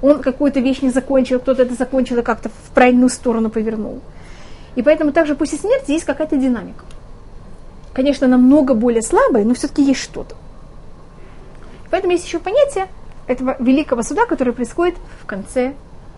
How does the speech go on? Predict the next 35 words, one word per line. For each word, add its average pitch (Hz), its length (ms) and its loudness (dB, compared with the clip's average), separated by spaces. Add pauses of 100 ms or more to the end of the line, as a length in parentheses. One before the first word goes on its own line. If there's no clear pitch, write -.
(220)
шестой 240 280 -6
тысячи 240 400 -12 (1300)
Вселенной. 349 500 -4 (380)
И 240 160 -2
это 285 180 0
по 269 160 0
Рамбану, 262 400 -2
почему 247 300 0
нужно 247 280 -2
три 254 240 -6 (480)
суда. 226 340 -12 (1040)
Теперь, 214 160 -4 (120)
то, 262 80 -2
что - 140 -4
вы 349 60 4
рассмотрели, 320 420 0
как 285 120 -2
будто 269 80 -4
достаточно, 277 420 -2
чтобы 262 240 -2
был 269 140 0 (120)
конечный 254 400 -2
суд, 359 240 -4 (600)
э, 226 260 -2 (260)
в - 60 -16
конце 254 260 -2
всей 269 160 -2
Вселенной. 254 420 0
Но 226 120 -6
также 247 320 0 (120)
в 247 80 -8
этом 247 140 2
мире 247 100 4
каждому 240 260 0
человеку, - 260 0